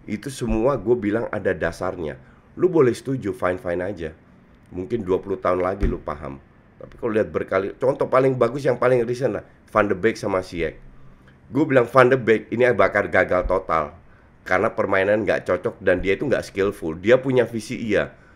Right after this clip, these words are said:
Dia bekerja keras, oke, masih bisa terima. Tapi bakatnya itu masih terlalu cetek, ngerti nggak? Dan dia tidak bisa adaptasi. Dari awal gue bilang, Ziyech itu pasti cocok. Dan terbukti. Werner, gue bilang,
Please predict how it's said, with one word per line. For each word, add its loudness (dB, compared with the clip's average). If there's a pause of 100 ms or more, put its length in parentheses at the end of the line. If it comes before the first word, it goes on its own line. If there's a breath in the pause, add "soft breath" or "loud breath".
(140 soft breath)
Dia 6
bekerja 2
keras, 2
oke, -4
masih -2
bisa -2
terima. -6
Tapi 0
bakatnya 6
itu -2
masih -2
terlalu 2 (480 loud breath)
cetek, 4 (240)
ngerti -4 (120)
nggak? -4
Dan 2
dia 2
tidak -2
bisa -2
adaptasi. -4 (560)
Dari 2
awal 4
gue 2
bilang, -4
Ziyech 0
itu -4
pasti -4 (220)
cocok. -4 (1080)
Dan -6
terbukti. -8 (960)
Werner, 6
gue 4
bilang, 6